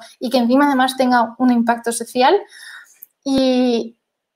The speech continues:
y sentirse mu-, absolutamente realizados. Y muchos de ellos, también se ve en el vídeo, que entraron buscando un cambio laboral y, y gracias a Dios, pues lo encontraron. No solo un proyecto social, sino que también ellos fueron ese proyecto social, ¿no? De, de buscarse.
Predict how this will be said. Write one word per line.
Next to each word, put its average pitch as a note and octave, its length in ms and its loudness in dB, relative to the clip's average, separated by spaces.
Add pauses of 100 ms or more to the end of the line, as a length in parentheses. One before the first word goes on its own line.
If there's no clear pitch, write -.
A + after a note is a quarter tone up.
(120)
y C4 120 -2
sentirse B3+ 460 2
mu-, A#3+ 280 2
absolutamente A#3+ 580 0
realizados. A#3 680 0
Y B3 80 0
muchos A#3+ 400 2
de B3+ 200 4
ellos, C4+ 300 -2
también G#3+ 200 -6
se A3 120 -6
ve A3+ 80 -2
en A3+ 100 -4
el A3 120 -4
vídeo, B3+ 380 -2
que G3+ 300 -6
entraron A#3+ 460 2
buscando A#3+ 460 -4
un A#3 160 0
cambio B3 240 0
laboral A#3 540 2
y, A3 520 -4
y A#3 140 -8
gracias A3+ 560 -4 (680)
a A#3 100 0
Dios, B3 200 0
pues A#3+ 300 -8
lo A3+ 100 0
encontraron. A3+ 600 2
No A#3 100 2
solo A#3+ 240 0
un A#3 80 0
proyecto A#3 340 -2
social, B3+ 420 -2
sino A3 200 -2
que A3 80 -2
también A3+ 320 -2
ellos A3+ 380 -4
fueron A#3 320 0
ese G#3+ 160 -6
proyecto A3 380 -2
social, G#3+ 360 -8 (100)
¿no? B3+ 180 0
De, G3+ 120 -2 (180)
de A#3 140 -4
buscarse. - 600 -6